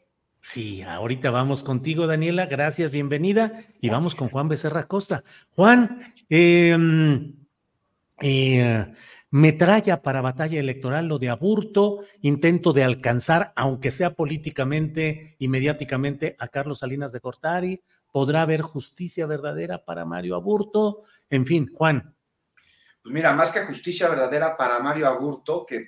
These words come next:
Speaker 2: ya no la hubo, este, en algún sentido tiene que haber justicia para las víctimas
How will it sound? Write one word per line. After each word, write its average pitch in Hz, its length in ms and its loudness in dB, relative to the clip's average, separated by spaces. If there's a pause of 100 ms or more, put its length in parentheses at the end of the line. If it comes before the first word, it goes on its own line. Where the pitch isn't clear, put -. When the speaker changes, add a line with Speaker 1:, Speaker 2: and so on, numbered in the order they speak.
Speaker 2:
ya 120 180 0
no 160 120 -2
la 127 220 0
hubo, 131 420 -8 (580)
este, 98 1400 -8
en 95 100 -10
algún 113 260 -6
sentido 143 480 -6
tiene 131 240 -8
que - 80 -6
haber 131 200 -2
justicia 143 760 -8 (540)
para 110 280 0
las 107 220 -4
víctimas 170 840 -10